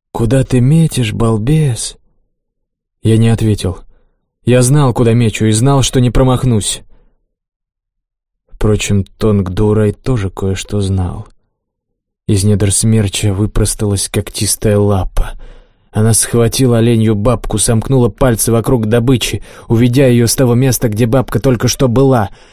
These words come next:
и в Тонга в кулак вонзилась моя стрела, с треском расколов Сыагай на четыре части. Кулак разжался, распахнулся красным цветком о пяти лепестках,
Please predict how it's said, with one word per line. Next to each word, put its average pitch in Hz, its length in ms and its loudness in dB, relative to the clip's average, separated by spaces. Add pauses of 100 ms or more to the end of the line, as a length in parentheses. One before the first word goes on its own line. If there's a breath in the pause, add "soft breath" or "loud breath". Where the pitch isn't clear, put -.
(120)
и 127 100 0
в - 100 -2
Тонга 135 340 2
в - 80 -4
кулак 147 420 0
вонзилась 127 640 2
моя 139 420 2
стрела, 135 520 0
с - 100 -4
треском 127 460 0
расколов 139 680 2
Сыагай 123 580 0
на 120 120 0
четыре 123 500 0
части. - 680 -4 (920 soft breath)
Кулак 117 340 2
разжался, 110 580 0
распахнулся 107 600 -2
красным 113 420 -2
цветком 117 460 -2
о 113 80 -4
пяти 113 220 0
лепестках, 110 600 -2